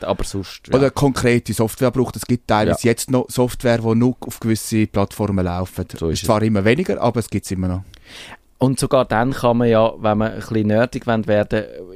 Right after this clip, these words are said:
Speaker 1: wenn's, wenn's in Einzelfällen ist, kannst du einfach so eine virtuelle Maschine aufsetzen und dann noch Windows in der laufen lassen, wenn du Mac-Anwender bist
Speaker 2: Ja.
Speaker 1: und die eine Software dort drin betreiben, zum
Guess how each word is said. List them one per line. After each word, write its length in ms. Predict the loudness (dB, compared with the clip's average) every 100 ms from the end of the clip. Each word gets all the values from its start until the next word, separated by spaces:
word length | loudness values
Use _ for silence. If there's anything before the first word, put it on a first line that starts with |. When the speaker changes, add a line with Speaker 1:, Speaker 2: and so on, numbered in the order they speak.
| -18
Speaker 1:
wenn's, 320 | -2 0 0 0
wenn's 260 | 0 0 -2
in 160 | -6 -2
Einzelfällen 640 | 0 0 -4 0 2 2
ist, 160 | 0 0
kannst 240 | 0 2
du 40 | 0
einfach 220 | 0 -4
so 120 | -6
eine 160 | -2 0
virtuelle 520 | -2 0 0 2 0
Maschine 600 | 0 -2 -2 0 2 2
aufsetzen 560 | 0 0 -2 -2 -4 -4
und 280 | -2 -4 0
dann 320 | 2 2 0 -4 -20 -20 -4
noch 300 | 2 2 0 -2
Windows 560 | 0 2 2 2 0
in 100 | -2
der 300 | 0 2 2
laufen 500 | 2 0 -2 -2 0
lassen, 280 | 2 2 0 -2
wenn 160 | -6 -2
du 80 |
Mac-Anwender 680 | -2 -2 0 0 2 -2 -4
bist 220 | -6 -6 -4
Speaker 2:
Ja. 320 | 0 0 2
Speaker 1:
und 80 | 0
die 80 | 0
eine 320 | 2 2 0 -4 _ _ -2 -2 -4 _ -20 _ _ _
Software 540 | 2 2 2 -2 0 0
dort 260 | 0 -2 -2
drin 320 | -2 0 0
betreiben, 540 | -2 -4 -6 -6 -8 -6
zum 160 | 0